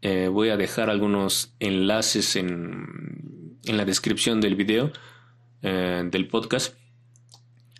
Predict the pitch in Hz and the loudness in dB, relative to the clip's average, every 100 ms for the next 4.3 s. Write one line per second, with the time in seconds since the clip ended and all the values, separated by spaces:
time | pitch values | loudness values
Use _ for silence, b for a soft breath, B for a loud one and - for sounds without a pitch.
0 | - 101 90 - 113 107 123 107 101 104 | -2 0 0 2 2 2 0 0 0 2
1 | 104 101 98 - 101 104 95 92 107 104 | 2 2 2 0 -2 0 0 2 0 2
2 | 110 107 104 95 90 87 - 101 95 98 | 2 2 2 2 2 0 0 -2 0 -2
3 | - 90 90 87 95 92 87 87 - 87 | 0 0 0 -2 0 0 0 -2 -4 -4
4 | 87 87 | -4 -6